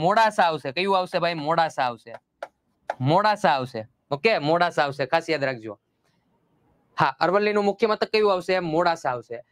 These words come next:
આ ભિલોડા તાલુકો છે એ ક્યાં આવેલો છે? તો અરવલ્લીની અંદર આવેલો છે. ક્યાં આવેલો છે? અરવલ્લીની અંદર આવેલો છે. ત્યાં જોવાલાયક શું છે? તો ભાઈ દિગંબર જૈનોનું પવિત્ર યાત્રાધામ કીર્તિસ્તંભ સાથેનું,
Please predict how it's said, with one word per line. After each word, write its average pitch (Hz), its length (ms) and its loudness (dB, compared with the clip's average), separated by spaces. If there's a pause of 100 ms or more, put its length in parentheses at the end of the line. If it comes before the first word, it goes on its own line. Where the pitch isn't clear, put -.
(120)
આ 160 100 0
ભિલોડા 202 380 2
તાલુકો 208 360 0
છે 214 120 -4
એ 208 200 -2
ક્યાં 208 260 0
આવેલો 196 180 -2
છે? 185 160 -2 (300)
તો 180 140 -2
અરવલ્લીની 180 600 0
અંદર 143 320 -2
આવેલો 123 300 -2
છે. 123 140 -10
ક્યાં 185 200 0
આવેલો 180 180 0
છે? 170 220 -2
અરવલ્લીની 160 580 -2
અંદર 143 280 0 (260)
આવેલો 131 320 0
છે. 113 180 -6 (200)
ત્યાં 185 180 2
જોવાલાયક 208 480 2
શું 214 160 -4
છે? 190 160 0 (280)
તો 165 80 -2
ભાઈ 180 260 0
દિગંબર 214 520 2
જૈનોનું 196 480 -2
પવિત્ર 190 420 -2
યાત્રાધામ 156 640 0 (400)
કીર્તિસ્તંભ 202 640 2
સાથેનું, 131 520 -2